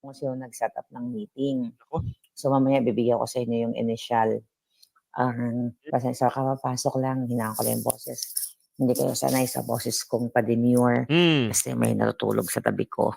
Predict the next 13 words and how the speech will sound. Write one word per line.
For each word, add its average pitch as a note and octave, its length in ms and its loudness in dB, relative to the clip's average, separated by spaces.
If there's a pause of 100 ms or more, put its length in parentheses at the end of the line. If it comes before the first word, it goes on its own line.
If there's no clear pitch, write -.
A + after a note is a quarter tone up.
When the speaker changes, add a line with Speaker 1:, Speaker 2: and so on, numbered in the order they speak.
Speaker 1:
mga A2 240 6
Speaker 2:
Okay. - 80 -4
Speaker 1:
palangga B2 480 6
ko, G#2+ 160 -2 (880)
mga A#2+ 160 2
friends A2 400 -2
ko. G#2+ 160 -10 (800)
So, B2+ 480 6 (1600)
tinatapo F3 640 8
na, C3 400 8 (800)
okay, B2 480 4
nila B2+ 240 6
Speaker 2:
Naku, B2+ 80 6